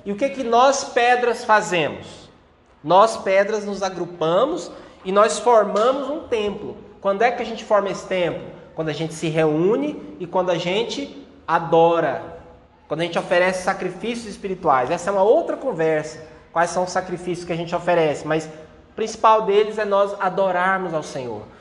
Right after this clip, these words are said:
Então, quando nós nos reunimos, nós somos como pedras se encaixando para formar um templo, para adorar o Senhor.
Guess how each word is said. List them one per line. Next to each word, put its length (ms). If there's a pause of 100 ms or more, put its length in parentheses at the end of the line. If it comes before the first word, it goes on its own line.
(140)
Então, 120
quando 220
nós 320
nos 100
reunimos, 380
nós 160
somos 240
como 200
pedras 440
se 160
encaixando 960 (600)
para 100
formar 400
um 140
templo, 440 (220)
para 140
adorar 340
o 60
Senhor. 460